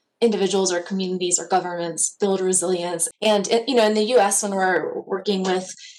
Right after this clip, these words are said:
um, s-, federal or state or local governments, um, we generally have very strong systems for developing high quality information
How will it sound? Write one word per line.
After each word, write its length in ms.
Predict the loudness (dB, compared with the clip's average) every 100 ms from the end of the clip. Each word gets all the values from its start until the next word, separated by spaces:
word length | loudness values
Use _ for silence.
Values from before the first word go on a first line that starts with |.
| -20 -6
um, 320 | -2 0 -2
s-, 260 | -4 -6 -4 0
federal 500 | 2 4 2 2 0
or 480 | 0 2 2 0 -4
state 420 | -2 2 2 2 -2
or 100 | -2
local 480 | -2 0 0 0 2
governments, 840 | 0 0 -2 -2 -2 2 2 2
um, 140 | 2
we 100 | 2
generally 400 | 2 0 2 2
have 220 | 2 0
very 220 | 0 2 2
strong 500 | 0 0 0 0 0
systems 520 | 0 -2 -2 -4 -4
for 340 | -2 0 0 -2
developing 760 | -4 2 2 2 0 -2 -4 -6
high 300 | -4 -2 0
quality 600 | 2 2 4 2 0 0
information 840 | -4 -2 -2 0 0 0 0 -6